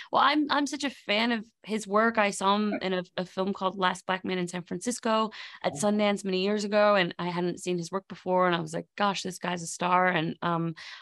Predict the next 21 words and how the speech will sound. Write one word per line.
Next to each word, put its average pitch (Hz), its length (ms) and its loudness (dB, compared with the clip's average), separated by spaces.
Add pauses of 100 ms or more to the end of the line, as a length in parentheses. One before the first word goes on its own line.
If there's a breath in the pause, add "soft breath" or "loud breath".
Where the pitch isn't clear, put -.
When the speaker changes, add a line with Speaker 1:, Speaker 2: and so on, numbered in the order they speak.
Speaker 1:
I, 170 200 -2
I 190 100 -2
think 190 200 -2
he's 190 200 -2
just 170 180 -6
such 175 140 -6
a 170 40 -6
tremendous 170 580 0
actor, 175 440 -2
and 165 100 0
he 165 80 -4
was 160 240 -8
lovely 160 720 0 (300 loud breath)
to 190 120 -2
work 175 260 2
with. 175 180 4
I 185 60 4
didn't 208 180 2
have 180 80 0
a 175 60 -2
ton 165 540 0